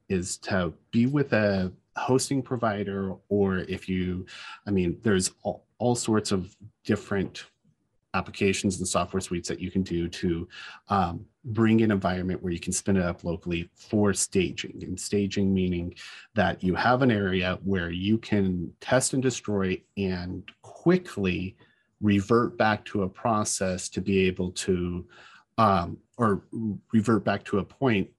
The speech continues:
before you started breaking things, to always have that, that working model to pull from. Um, hopefully that makes a little bit of sense for those that are on kind of all different scales.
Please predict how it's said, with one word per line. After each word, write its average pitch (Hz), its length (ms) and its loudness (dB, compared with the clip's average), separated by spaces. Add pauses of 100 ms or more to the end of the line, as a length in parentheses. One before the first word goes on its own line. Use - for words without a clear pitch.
(680)
before 117 400 2
you 107 120 2
started 95 360 -2
breaking 90 380 -4
things, 90 340 -4
to - 100 -4
always 98 320 2
have 98 180 0
that, 82 180 -4 (460)
that 92 460 -2
working 101 480 2
model 90 400 -6
to 95 100 -10
pull 95 280 0
from. 95 440 -8 (540)
Um, 92 400 0 (760)
hopefully 127 340 0
that 95 120 4
makes 92 220 -2
a 90 120 -4 (300)
little 107 360 0
bit 92 120 2
of 87 140 -2
sense 85 500 -2
for - 180 -2
those 92 360 2
that 85 300 0
are 92 120 -4
on 82 200 -4
kind 95 240 0
of 85 220 -6 (600)
all 123 160 6
different 117 420 2 (480)
scales. 90 720 -2